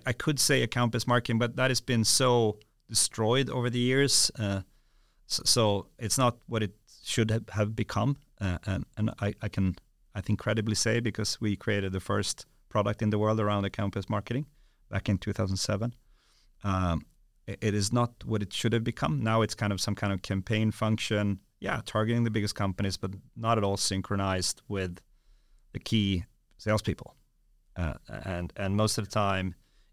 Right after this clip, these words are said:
and even in the most sophisticated companies in the world, they, we've had so many sessions where when we talk about marketing and sales in the same room, they, they introduce each other to, to, to, to each other. "Hi, I'm William. Hi, I'm, I'm Lisa," et cetera. And so we were like, "Oh, they haven't met."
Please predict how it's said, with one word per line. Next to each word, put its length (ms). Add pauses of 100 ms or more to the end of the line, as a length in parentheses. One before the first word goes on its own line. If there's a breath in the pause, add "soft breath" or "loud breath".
and 140
even 260
in 140
the 60
most 280
sophisticated 560
companies 280
in 60
the 80
world, 300
they, 240 (500)
we've 140
had 120
so 140
many 120
sessions 500
where 320 (480)
when 140
we 100
talk 280
about 180
marketing 360
and 100
sales 300
in 60
the 60
same 240
room, 180
they, 260
they 140
introduce 460
each 140
other 240 (500)
to, 140
to, 200
to, 260
to 140
each 160
other. 300 (520)
"Hi, 180
I'm 180
William. 360
Hi, 200
I'm, 220
I'm 140
Lisa," 360
et 100
cetera. 300
And 100
so 180
we 140
were 60
like, 180
"Oh, 140
they 80
haven't 240
met." 320